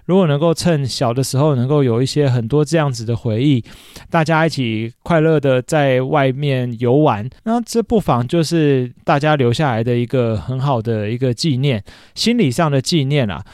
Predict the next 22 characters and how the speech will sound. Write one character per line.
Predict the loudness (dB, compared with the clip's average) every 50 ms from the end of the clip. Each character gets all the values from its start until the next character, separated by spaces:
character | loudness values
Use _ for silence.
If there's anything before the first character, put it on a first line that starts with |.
| -20 _
就 | -4 -2 0
算 | 2 2 2
到 | 2 0
长 | 0 0 0 -2 -2 0
大 | 0 2 2 2 2
了 | 2 2
以 |
后 | 2 0 2
都 | 2 2 2
还 | 2 0
是 | 2 2
会 | 2 2
记 | 2 0 -2 -2
得 | 0 0 0 -2 -2
这 | 0 0 2
一 | 2 2
段 | 2 0 0 0
美 | -2 -2 -2
好 | -2 -2 -4 -4 -6
的 | -6 -8
时 | -8 -8 -10 -10 -10 -10
光。 | -8 -4 -4 -4 -4 -4